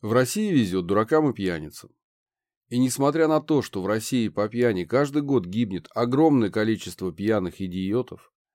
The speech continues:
эта поговорка дошла до моего времени практически без изменений. Я вот почти совсем не пью. Но такое везение присуще только тем уникальным людям, которых упыри сразу и без лишних разговоров отстреливают вместе с соплеменниками Авиэля.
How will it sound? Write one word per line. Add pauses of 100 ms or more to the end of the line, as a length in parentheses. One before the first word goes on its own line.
(460)
эта
поговорка
дошла
до
моего
времени (260)
практически
без
изменений. (640)
Я
вот
почти
совсем
не
пью. (680)
Но
такое
везение
присуще
только
тем
уникальным
людям, (580)
которых
упыри
сразу
и
без
лишних
разговоров
отстреливают
вместе
с
соплеменниками
Авиэля.